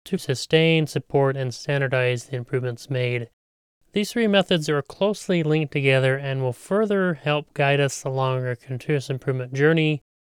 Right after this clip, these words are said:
so we can also use job instruction and job relations as a way to sustain improvements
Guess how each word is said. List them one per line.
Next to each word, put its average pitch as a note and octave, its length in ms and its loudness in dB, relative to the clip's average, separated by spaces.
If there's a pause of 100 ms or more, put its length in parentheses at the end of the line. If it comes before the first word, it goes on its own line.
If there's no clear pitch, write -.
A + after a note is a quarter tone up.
(100)
so - 140 -2
we C#3+ 60 2
can C#3 120 -2
also D#3+ 340 0
use D3 240 2
job C3+ 300 2
instruction D3 720 0
and C#3 200 -4
job B2 280 -2
relations D3+ 840 0 (280)
as C#3 140 -2
a C3+ 40 0
way C3+ 180 2
to C3 180 -2
sustain E3 560 2
improvements C#3 840 0